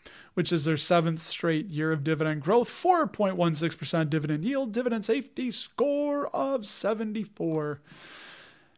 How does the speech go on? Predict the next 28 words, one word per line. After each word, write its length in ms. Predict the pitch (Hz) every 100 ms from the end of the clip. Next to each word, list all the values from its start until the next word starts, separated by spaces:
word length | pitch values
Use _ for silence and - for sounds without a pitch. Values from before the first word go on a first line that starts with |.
| _ -
They 200 | 156 165
refreshed 640 | 165 202 - 226 208 - -
their 240 | 170 269
outlook 480 | 247 180 190 226 - -
on 140 | 160
Omega 380 | 156 151 151 151
Healthcare, 600 | 127 156 147 - 285 262
ticker 320 | 180 180 175
O 160 | 185 185
H 260 | 175 165 -
I, 340 | 220 247 233 220 -
seven 560 | - - 233 285 190
point 300 | - 165 156
eight 180 | 180 254
eight 320 | 240 165 156
percent 500 | - 147 - 147 160
dividend 440 | 165 160 156 151 143
yield, 360 | 175 240 202
but 160 | 208 269
a 80 | 233
dividend 440 | 254 294 285 277
safety 380 | - 294 - 277
score 420 | - 311 294 269
of 140 | - 147
forty. 640 | - 349 320 190 160 123 - -
Unsafe. 600 | 339 226 - 175 170 - - - - - _ _ _ -
Danger. 500 | 196 254 180 175 156 - -
<laughs> 140 | 170